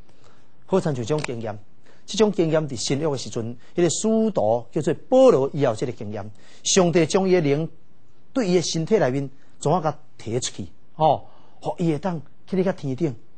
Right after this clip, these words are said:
有一寡神秘的经验。在旧约就是以西结书，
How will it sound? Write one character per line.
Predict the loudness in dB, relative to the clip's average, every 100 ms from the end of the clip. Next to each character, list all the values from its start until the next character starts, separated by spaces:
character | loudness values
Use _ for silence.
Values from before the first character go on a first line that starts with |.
| -14 -14 -8
有 | -6
一 |
寡 | -2 0
神 | 0 -2 -2
秘 | -6
的 |
经 | -6 -8
验。 | -10 -10 -12 -14 -14 -14 -14 -14 -14 -14 -14 0
在 | 2 4
旧 | 4 2
约 | 2
就 | -2 -6
是 | -4
以 | -2
西 | -2
结 | -2 -2
书， | -2 -2